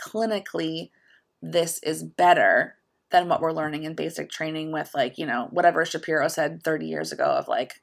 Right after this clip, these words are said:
container, calm place, and you're done." And that was a huge hit. I mean, I mean, the, the resourcing workbook for clients was just,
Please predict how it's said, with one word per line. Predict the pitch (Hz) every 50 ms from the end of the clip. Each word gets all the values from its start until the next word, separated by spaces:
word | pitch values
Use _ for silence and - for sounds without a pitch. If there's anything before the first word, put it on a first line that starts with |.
| _ -
container, | - 170 170 - 180 170 170 165 165 165 165 170 - _ _ _ _
calm | - - 170 160 160
place, | 160 151 156 156
and | 151 151
you're | 147 -
done." | 151 - 101 82 - 104 - _ _ _ _ _ _ _ _ _ _ _ _ _ _ _ _ _ _ _ _ - - _ - - - - - -
And | 175 180 180 175 170 170
that | 196 208 214 - -
was | 185 160 156
a | 139
huge | 143 - - 78 - - -
hit. | - - - - - _ _ _ _ -
I | 160
mean, | 170 170 165 165 160 160 165 - _ - - - - - - - - _ _ _ _ _ _ _ _ _ _ _ _ _ _ _ _ _ - - - - -
I | -
mean, | 175 165 151
the, | 151 170 156
the | 143 139 - 175
resourcing | 175 208 247 254 233 240 214 190 185 - 190 180 180
workbook | 175 175 175 - 180 175 170 -
for | - 175
clients | 156 - 180 170 165 165 160 165 165 - - -
was | - 180 170 160 156 156 -
just, | - - 160 156 156 156 - - _